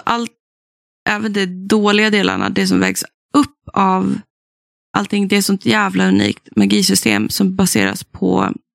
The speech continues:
tarot. Eh, och jag gillar verkligen de här mörka fantasy, eh, böckerna. Alltså, obviously, så är det ju oftast mörk fantasy jag vill läsa.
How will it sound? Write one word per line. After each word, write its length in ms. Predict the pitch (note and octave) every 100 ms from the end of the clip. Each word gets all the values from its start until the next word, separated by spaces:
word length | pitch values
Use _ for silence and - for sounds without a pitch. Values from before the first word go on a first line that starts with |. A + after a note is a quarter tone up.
| -
tarot. 500 | A3 A3+ C#2+ D2+ A3 _ _ _ _ _ _ _ _ _ -
Eh, 460 | G3+ G3 F#3+ A2 G#2+ -
och 260 | - G3 _ - - _ _ _
jag 540 | - G3 G3 G3 F#3+ F#3+
gillar 440 | G3+ G3+ F#3+ F#3+
verkligen 500 | F#3+ F3+ - G#3 F#3+
de 200 | G3 F3+
här 220 | F3 F3
mörka 800 | F#3 F#3+ F#3+ E3 _ A2+ G2 G2
fantasy, 800 | F#2+ A2 G2 F2+ F#2+ - F#3 - - _ _ -
eh, 400 | G#3+ - - G#3+ _ _ _ _ _ _ -
böckerna. 480 | G3 - G3+ G3+ F#3 _ _ _ -
Alltså, 480 | F#3+ F3+ - G#2+ - _ _ -
obviously, 640 | F3+ - F3+ - E3 C4+ _ _ _ _ _ _ -
så 60 |
är 80 | G3
det 60 | G3
ju 60 |
oftast 340 | F#3+ - - -
mörk 380 | F#3+ F3+ F#3 -
fantasy 460 | - G3 G#3 G3+ A3
jag 80 | G#3+
vill 100 | G3+
läsa. 460 | - F#3 A3 A#3